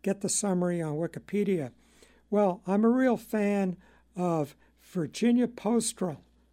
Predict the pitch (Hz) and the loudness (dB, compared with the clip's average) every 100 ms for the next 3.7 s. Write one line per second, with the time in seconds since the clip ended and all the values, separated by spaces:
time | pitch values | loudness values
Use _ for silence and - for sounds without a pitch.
0 | _ _ - 233 247 247 233 - 180 180 | _ _ -4 0 0 0 -4 -6 -2 0
1 | 180 180 240 185 175 175 - - - 208 | 0 -2 -4 -6 -4 -4 -8 -12 -6 -4
2 | 196 202 208 170 170 165 180 - - 170 | -2 -4 -6 -4 -2 -2 -6 -10 -6 -4
3 | 156 170 - 185 170 143 156 | -4 -6 -4 0 0 -2 -4